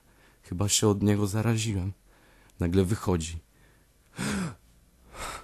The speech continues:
Łapię oddech i wysyłam maila do Boga. Gdzie jesteś? Pomóż nam.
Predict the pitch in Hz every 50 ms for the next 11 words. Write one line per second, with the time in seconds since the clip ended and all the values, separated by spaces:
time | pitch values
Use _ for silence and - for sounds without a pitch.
0 | - - - 98 110 - - 127 123 - - 120 117 92 92 117 120 120 - -
1 | - 113 90 110 110 - - 120 110 110 113 113 117 120 120 107 101 90 82 78
2 | 90 80 85 95 85 80 87 82 85 - - - - - - - - - - 110
3 | 139 165 160 165 160 - - - 107 87 90 - - - - _ _ _ - _
4 | - - - - 147 147 147 131 107 - - - 101 85 82